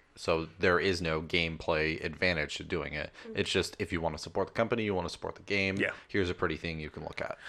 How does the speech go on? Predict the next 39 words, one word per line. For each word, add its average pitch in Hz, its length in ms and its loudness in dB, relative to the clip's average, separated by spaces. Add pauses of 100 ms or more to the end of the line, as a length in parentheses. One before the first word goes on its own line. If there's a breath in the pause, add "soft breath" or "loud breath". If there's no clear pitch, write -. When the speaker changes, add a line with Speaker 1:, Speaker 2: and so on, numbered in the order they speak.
Speaker 3:
Yeah, - 120 0 (160)
for, 151 100 6 (280)
I 123 80 8
guess 139 160 6
I'm 104 360 -6
gonna 101 220 -2 (100)
explain 90 240 -6
the 87 80 -4
Halo 90 160 0
one 92 80 -6
a 92 40 -4
little 90 100 -8
more, 82 60 -6
'cause - 80 -4
I - 20 0
don't 98 80 -2
think 92 160 -12
you've - 180 -14
played 90 180 0
Halo, 85 200 0
right? 90 200 0 (440 loud breath)
So - 100 -2
there's 131 300 8 (100)
two 160 180 2
modes. 101 280 2
There's 101 100 -6
a 107 60 0
traditional 113 340 2
matchmaking 92 560 4
versus 92 300 -2
mode, 92 240 0
and - 100 -8
then 95 80 -2
there's 95 140 -2
a 95 60 0
versus 113 340 4
mode 98 200 4
where 92 200 4
it's, - 280 0